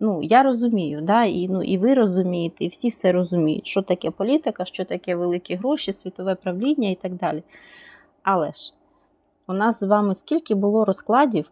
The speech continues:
про те, е, що нас зараз буде чекати людство,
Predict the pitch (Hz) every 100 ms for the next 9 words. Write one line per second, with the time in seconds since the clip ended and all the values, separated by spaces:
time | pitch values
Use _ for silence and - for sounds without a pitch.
0 | - 175 - 220 247 262 - _ - -
1 | 180 180 165 185 - 262 269 208 185 208
2 | 214 190 170 180 202 196 185 170 180 _
3 | - 180 - 214 214 175 220 254 - 185
4 | 151